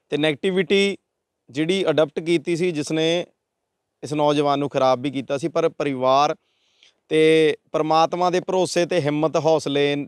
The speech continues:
ਜਜ਼ਬੇ ਨਾਲ ਇਸ ਨੇ ਉਸ ਜੰਗਾਂ ਨੂੰ ਜਿੱਤ ਕੇ ਅੱਜ ਫਤਿਹ ਕੀਤਾ ਹੈ।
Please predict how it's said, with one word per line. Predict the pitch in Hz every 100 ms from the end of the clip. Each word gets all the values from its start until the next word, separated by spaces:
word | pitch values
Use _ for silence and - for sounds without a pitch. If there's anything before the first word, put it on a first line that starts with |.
| 123
ਜਜ਼ਬੇ | 143 147 147 170
ਨਾਲ | 156 131 131 - _ _ _ _ _
ਇਸ | 143 160
ਨੇ | 160
ਉਸ | 160 160 170 170 165 - -
ਜੰਗਾਂ | 127 147 151 160
ਨੂੰ | 160
ਜਿੱਤ | 143 -
ਕੇ | 151 165 165 - _ _ _ _ _ -
ਅੱਜ | 135
ਫਤਿਹ | 131 151 120 180
ਕੀਤਾ | 156 160 -
ਹੈ। | 170